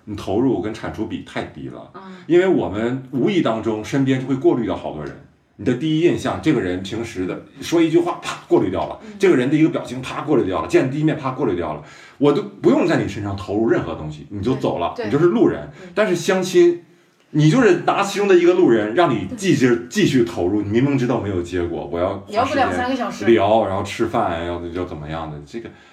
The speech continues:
Speaker 1: 哎呦。
Speaker 2: 嗯。
Speaker 1: 小五相过亲吗？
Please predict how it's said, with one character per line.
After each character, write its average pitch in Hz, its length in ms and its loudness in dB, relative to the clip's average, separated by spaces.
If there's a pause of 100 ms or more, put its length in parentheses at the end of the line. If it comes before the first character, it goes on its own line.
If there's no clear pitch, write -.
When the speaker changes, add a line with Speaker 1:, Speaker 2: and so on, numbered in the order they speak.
(280)
Speaker 1:
哎 82 40 -12
呦。 69 200 -14 (400)
Speaker 2:
嗯。 - 80 -20 (360)
Speaker 1:
小 127 160 0
五 135 160 0
相 92 180 -8
过 87 60 -8
亲 82 220 -12
吗？ 73 160 -12